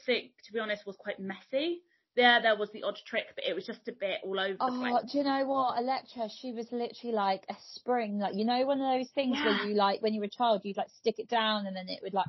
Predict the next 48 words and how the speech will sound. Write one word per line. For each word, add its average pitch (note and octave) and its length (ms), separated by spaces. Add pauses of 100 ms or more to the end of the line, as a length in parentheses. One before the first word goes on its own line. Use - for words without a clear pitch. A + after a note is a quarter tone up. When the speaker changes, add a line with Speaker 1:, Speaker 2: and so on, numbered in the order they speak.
Speaker 2:
pop G3+ 240
Speaker 1:
Pop F#3+ 220
Speaker 2:
up. F#3 260
Speaker 1:
up. - 60 (320)
Yeah. G3+ 300
Speaker 2:
She C4 40
was B3+ 160
literally A3+ 640
all C4 460
over A#3+ 320
the G#3+ 80
place, F3+ 340
but A3 100
it A3+ 120
wasn't A3+ 560 (260)
well A3 380
put - 240
together. G3 840
Speaker 1:
No. G3 260
Speaker 2:
There A3 140
wasn't, A3+ 540
like, G3 340 (540)
like, F#3+ 180 (180)
I A3 140
know A#3+ 360
that A3 120
they're G#3 180
doing G#3+ 260
it G3 100
on F#3+ 160
the G3 80
spot, - 440
but F#3+ 260 (460)
you D4+ 120
practice - 500
these F#3 220
things, G3 360
and A#3 140
she C4+ 100
Speaker 1:
Yeah. - 80
Speaker 2:
didn't C#4 300
seem B3 300
to A#3 120
have A3 220
a G#3+ 80
good G#3 220
routine A#3+ 680
there. A3+ 320